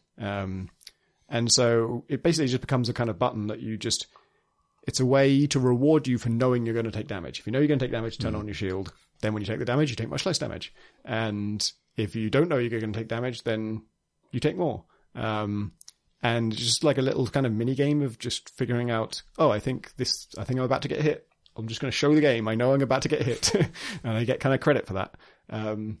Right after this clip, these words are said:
Speaker 1: and that actually makes, I think the situations that, that helps in,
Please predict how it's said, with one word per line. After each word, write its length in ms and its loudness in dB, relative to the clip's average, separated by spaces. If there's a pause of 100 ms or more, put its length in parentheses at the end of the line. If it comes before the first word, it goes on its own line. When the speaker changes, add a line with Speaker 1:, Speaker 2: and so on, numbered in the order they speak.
(160)
Speaker 1:
and 140 2
that 100 4
actually 220 2
makes, 360 4 (720)
I 60 -4
think 160 4
the 60 0
situations 460 4
that, 180 2 (420)
that 320 0
helps 340 -2
in, 400 0